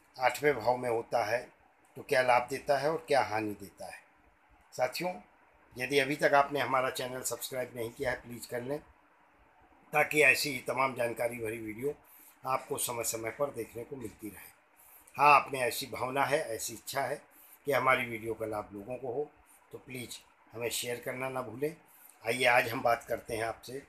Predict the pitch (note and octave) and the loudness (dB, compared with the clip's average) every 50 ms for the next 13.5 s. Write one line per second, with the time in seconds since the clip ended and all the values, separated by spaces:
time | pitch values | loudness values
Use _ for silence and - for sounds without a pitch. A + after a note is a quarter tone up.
0 | _ _ - - - - _ _ D3+ D3+ D3 C#3+ B2 A#2+ A#2+ B2+ C3+ C#3+ D3+ C#3+ | _ _ -20 -20 -20 -20 _ _ 0 0 0 0 -2 -4 -4 0 4 4 4 4
1 | C3+ B2+ A#2+ C3 C#3 - - _ - B2+ B2 A#2+ - - C#3+ C#3 A2+ G2+ A#2+ A#2+ | 2 -2 -4 -8 -10 -10 -12 _ 0 0 0 0 0 -2 -2 -2 -2 -2 -2 -2
2 | A#2+ A#2 A2+ G#2+ A2 A2 G#2 - - B2 A#2+ A2+ G#2+ - A2+ - - B2 G#2 A2 | -2 -2 -4 -4 -4 -8 -8 -4 -2 0 0 0 -2 -6 -8 -8 -8 -6 -6 -6
3 | G#2+ G#2 - A2+ - - A#2 - _ A2 - - _ - G#2+ G2+ G#2 A2+ C3 - | -6 -4 -6 -10 -10 -10 -20 -18 _ -18 -18 -18 _ -14 -12 -10 -10 -10 -12 -12
4 | _ _ - - - - _ _ - - - _ _ - D3 - - C#3+ C3 A#2+ | _ _ -20 -20 -20 -20 _ _ -20 -20 -20 _ _ -2 -2 0 2 2 2 2
5 | A#2 A2+ A2 A2 - - A#2+ A2+ - D3 C3+ C#3+ E3 F3 D3+ - - A#2+ G#2 - | 0 -2 -4 -4 -6 -10 -12 -2 -2 0 0 0 -2 -4 -6 -6 -8 -8 -8 -8
6 | G2+ G2+ G2 F#2+ F2+ - - - _ _ - - - - _ _ _ _ _ _ | -10 -14 -14 -16 -18 -20 -20 -20 _ _ -20 -20 -20 -20 _ _ _ _ _ _
7 | _ _ _ - C#3+ C#3 C3+ - D#3 E3 E3+ E3+ - - _ - - _ _ - | _ _ _ -4 -4 -4 -4 -2 -4 -4 -4 -4 -8 -18 _ -20 -20 _ _ -6
8 | A#2+ D3 D#3 - - E3 D3 - D3+ D3 D3 C3+ A#2+ C3 A#2+ - B2+ A#2+ - - | -4 0 0 0 0 0 -2 -2 -2 -2 -4 0 0 0 0 0 -4 -10 -12 -12
9 | A#2+ A2+ - A#2+ A2+ - - - C3+ C3+ C#3 C#3 C3 A#2+ A2 A2 A2 A2+ A2+ G#2+ | -16 -12 -12 -12 -12 -12 -6 -4 -4 -2 -2 -2 -4 -4 -6 -4 -4 -4 -4 -6
10 | G2+ G2 - - A#2+ A2 F#2+ - A2+ A#2 A#2 B2 B2 A#2 A2+ - - B2+ A#2 C3 | -8 -10 -10 -8 -8 -8 -6 -2 -4 -4 -2 -2 -4 -4 -4 -2 -2 -2 0 0
11 | D3+ D#3 - _ - - - - - - - _ - C3 D3 D3 - - F3 D#3 | -2 -4 -6 _ -20 -20 -20 -20 -20 -20 -20 _ 2 4 4 4 4 2 -2 -2
12 | C#3 C3 A#2+ C3 B2 A2+ - - A#2+ A2+ G#2 - _ _ - - - _ _ - | -4 -4 -4 -4 -6 -6 -6 -14 -16 -16 -16 -18 _ _ -20 -20 -20 _ _ -20
13 | _ _ G#2 A2 - D3 E3+ E3+ E3+ F3+ | _ _ -2 4 6 6 6 6 0 -4